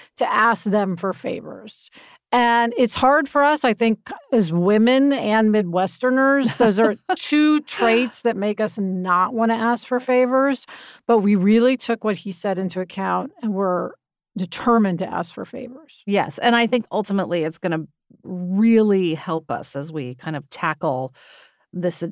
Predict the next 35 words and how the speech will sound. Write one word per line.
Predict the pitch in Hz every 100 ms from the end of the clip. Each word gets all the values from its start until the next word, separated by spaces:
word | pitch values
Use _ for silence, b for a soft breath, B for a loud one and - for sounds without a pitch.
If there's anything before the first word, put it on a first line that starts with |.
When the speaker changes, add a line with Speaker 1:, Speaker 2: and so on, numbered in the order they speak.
| -
Speaker 2:
this, | 202 160 143 - - - _
this | 196 208 185 170
Speaker 1:
Endeavor. | 175 156 165
Speaker 2:
endeavor, | 190 190 185 175 147 123
this | 147 175
venture. | 165 160 - 110 110 - _
Speaker 1:
Yes. | 196 185 - - - - b b b b b
Speaker 2:
And | 294
I | 330
Speaker 1:
Um, | 359
Speaker 2:
also | 403 440
think | 415 359 -
what's | 220 220 220 208 -
interesting | 247 269 247 233
is, | 220
like, | 196 -
people | - 330 359 -
ultimately | 240 240 - 190 175
like | 170 175 180 185 214 233 -
to | -
help. | 175 - 208 127 - - _ -
Speaker 1:
Yes, | 226 262 -
they | 247 240
do. | 254 294 330 240
Speaker 2:
We | 240
have | 247
discovered | 269 - - 233 226 240 220
that | 202
over | 190 190 185
our | 165 156
time | 151 - 165 156 139 131
here | 143 156 143 135
in | 135
L | 139 98 -
A. | -